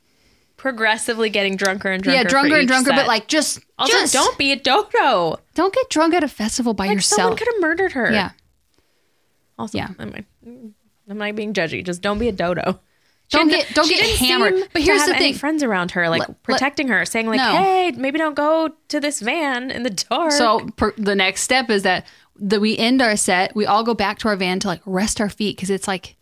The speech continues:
Speaker 1: Mm-hmm.
Speaker 2: it's like, I don't know, the eighth or ninth set of the day. We're
Speaker 1: And
Speaker 2: exhausted.
Speaker 1: we're wearing cute shoes, so they were not comfortable.
Speaker 2: No, and so, like, all of our feet are ele-, elevated. We're
Speaker 1: Mm-hmm.
Speaker 2: resting, thinking about what the next set's gonna be.
Speaker 1: Mm-hmm.
Speaker 2: And this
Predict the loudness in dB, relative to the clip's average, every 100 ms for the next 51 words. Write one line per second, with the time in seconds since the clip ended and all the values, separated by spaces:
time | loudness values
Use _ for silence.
0 | -14 -10 -8 -8 -4 -2 -2 -2 -4 -6
1 | -8 -4 0 0 0 -2 0 0 0 0
2 | 0 0 -2 -2 0 2 0 0 0 0
3 | -2 -4 -12 -12 -4 -2 0 2 2 2
4 | 2 4 4 2 0 -4 -4 -2 0 0
5 | -2 -2 -2 -2 -4 -4 -4 -4 0 2
6 | 4 4 2 0 0 2 2 0 0 -2
7 | -2 -2 -2 -2 -4 -2 2 2 2 0
8 | -2 0 -2 0 0 0 0 -2 -4 -2
9 | -2 -2 0 0 2 0 0 -2 -2 0
10 | 0 -2 -2 -2 -2 -2 -4 -2 -2 0
11 | 0 -2 -4 -6 -8 -6 -8 -8 0 2
12 | 4 4 0